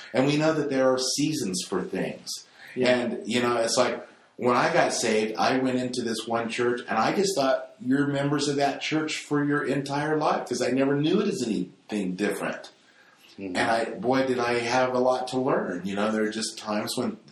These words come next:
Speaker 1: the ebb and flow of the kingdom, people moving around.
Speaker 2: Yeah.
Speaker 1: And sometimes it's hard for us to understand, but there is a movement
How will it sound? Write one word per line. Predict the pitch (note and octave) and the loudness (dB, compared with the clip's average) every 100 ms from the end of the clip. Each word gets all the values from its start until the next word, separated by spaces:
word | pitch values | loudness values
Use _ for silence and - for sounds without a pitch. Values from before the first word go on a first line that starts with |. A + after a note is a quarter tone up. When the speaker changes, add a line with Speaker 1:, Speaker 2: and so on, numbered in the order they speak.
| - - - - - | -20 -20 -20 -12 -2
Speaker 1:
the | A2 - B2 | -2 0 4
ebb | C3 C#3+ | 4 4
and | C#3 B2+ | 0 -2
flow | - C3 C3 B2+ | -2 2 2 2
of | A2+ | 0
the | G2+ | -4
kingdom, | - A2 A2+ G2+ F2+ E2 - _ - | -8 -6 -4 -4 -4 -6 -10 _ -4
people | C3 C3 C3 B2 | 0 2 2 2
moving | A#2+ B2 A#2 A2+ | 2 2 0 -2
around. | G#2+ G2+ G2+ G2+ F#2 - - - _ - | -2 -2 -2 0 0 -2 -6 -16 _ -12
Speaker 2:
Yeah. | A2+ G#2+ - - - | -8 -8 -10 -14 -4
Speaker 1:
And | A#2 A2 | 0 2
sometimes | D3 D3 D3 C#3+ C#3 B2+ | 2 2 2 2 2 2
it's | B2 B2+ | 0 -2
hard | - C#3 D3 C#3+ | -2 2 2 2
for | - C3 | 0 0
us | B2 C#3 | 0 -2
to | - | -2
understand, | C3 B2+ - B2+ C3 B2+ A2 G#2 - _ _ _ _ _ _ _ | 0 0 -2 -2 0 2 0 -4 -8 _ _ _ _ _ _ _
but | G#2 B2 - A2 | 0 2 2 2
there | C3 C3 | 2 4
is | C#3+ C#3 | 2 2
a | C3 | 0
movement | A#2 A#2 A#2 G2 F#2+ - - - | -2 -2 -2 -2 -4 -6 -8 -12